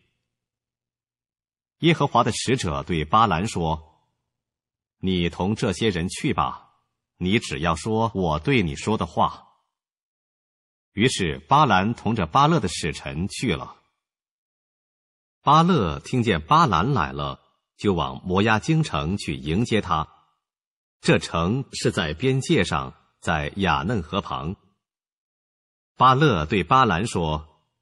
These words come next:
：“我不是急急地打发人到你那里去招你吗？你为何不到我这里来呢？我岂不能使你得尊荣吗？”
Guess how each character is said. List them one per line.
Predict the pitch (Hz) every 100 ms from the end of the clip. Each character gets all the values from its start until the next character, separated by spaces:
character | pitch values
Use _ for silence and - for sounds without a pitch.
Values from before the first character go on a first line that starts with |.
| _ _ _ _ _ _
：“我 | 90
不 | 80 95
是 | 98
急 | 85 104 135
急 | -
地 | 107 95 78
打 | - 76
发 | 117 113
人 | 90 113
到 | 127 101
你 | 82
那 | 90 113
里 | 82
去 | - 104
招 | - 143 143
你 | 95
吗？ | 69 78 - _ _ _ _ _
你 | 85 78 71
为 | 107 101
何 | - 82 90
不 | 92 95
到 | 104
我 | 78 73
这 | 123
里 | 95
来 | 71 69 85
呢？ | 123 - _ _ _ _ _ _ _ _
我 | - 123
岂 | - 92
不 | 85 113
能 | 95 107
使 | 113 -
你 | 127 80
得 | 90 101
尊 | - 170
荣 | 151 76 101
吗？” | 110